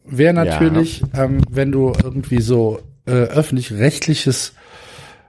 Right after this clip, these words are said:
Speaker 1: äh, Fernsehen vermisst, dass du dir halt einfach so eine, so eine Livestream-App, äh, aufs Fernsehen lädst.
Speaker 2: Oh nee, du, öffentlich-rechtliche haben hier eine super Mediathek, wo du auch Live-Fernsehen gucken kannst. Das ist nicht das Problem.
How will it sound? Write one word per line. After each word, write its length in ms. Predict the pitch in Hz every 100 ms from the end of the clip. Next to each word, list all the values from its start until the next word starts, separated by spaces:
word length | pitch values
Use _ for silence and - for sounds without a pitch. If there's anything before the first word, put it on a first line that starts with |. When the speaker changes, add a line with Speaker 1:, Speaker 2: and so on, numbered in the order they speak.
| _ -
Speaker 1:
äh, 180 | 123
Fernsehen 880 | 123 - 151 156 165 135 131 135 131
vermisst, 580 | - - 120 156 208 -
dass 160 | 156 -
du 80 | 127
dir 160 | 127
halt 160 | 123 120
einfach 440 | 131 139 - - -
so 200 | 123 127
eine, 240 | 131 123
so 100 | 110
eine 120 | 120
Livestream-App, 1160 | 117 117 160 - - - 131 113 113 113 - - - _ _ _ _
äh, 160 | 123 117
aufs 300 | 113 117 -
Fernsehen 340 | 117 117 110
lädst. 440 | 104 110 - - -
Speaker 2:
Oh 60 | 160
nee, 220 | 175 139
du, 140 | 127
öffentlich-rechtliche 720 | 117 120 113 123 180 208 196 160
haben 160 | 170
hier 120 | 170
eine 80 | 147
super 220 | 127 196 165
Mediathek, 380 | 160 160 165 165
wo 80 |
du 60 | 156
auch 140 | 143 -
Live-Fernsehen 500 | 139 147 - 143 139
gucken 200 | 165 127
kannst. 200 | 87 87
Das 100 | 127
ist 100 | 156
nicht 120 | 175
das 140 | 165 151
Problem. 320 | 156 123